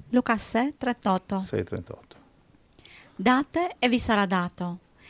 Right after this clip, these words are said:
Speaker 1: Vi sarà versata in seno buona misura, pigiata, scossa, traboccante, perché con la misura con cui misurate sarà rimisurato a voi."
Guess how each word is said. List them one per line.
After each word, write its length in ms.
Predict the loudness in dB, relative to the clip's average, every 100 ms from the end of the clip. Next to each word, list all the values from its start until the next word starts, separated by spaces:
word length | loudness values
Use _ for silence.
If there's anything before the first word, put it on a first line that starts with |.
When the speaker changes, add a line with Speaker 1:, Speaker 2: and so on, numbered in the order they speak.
| -18 -4
Speaker 1:
Vi 140 | -2
sarà 260 | 2 4 4
versata 580 | 2 2 2 0 0 0
in 120 | 2
seno 520 | 2 2 2 2 2
buona 460 | 4 8 8 8 4
misura, 680 | 4 4 4 4 2 0 -4
pigiata, 720 | -4 2 2 2 -2 -6 -4
scossa, 760 | -4 -2 2 2 2 0 -2 -2 -10 -20 -20 0
traboccante, 1000 | 4 6 6 4 2 2 0 -2 -4 -6 -12 -20 -14 -2
perché 300 | -2 0 -2
con 180 | 0 2
la 120 | 2
misura 520 | 2 2 4 4 4
con 240 | 2 -4
cui 200 | -2 -4
misurate 800 | -2 -2 0 2 2 0 0 0 0 -10 -20 -10
sarà 520 | 0 4 6 6 6
rimisurato 960 | 6 4 0 2 4 2 2 -2 -2 -2
a 160 | -2
voi." 440 | 0 0 -2 -4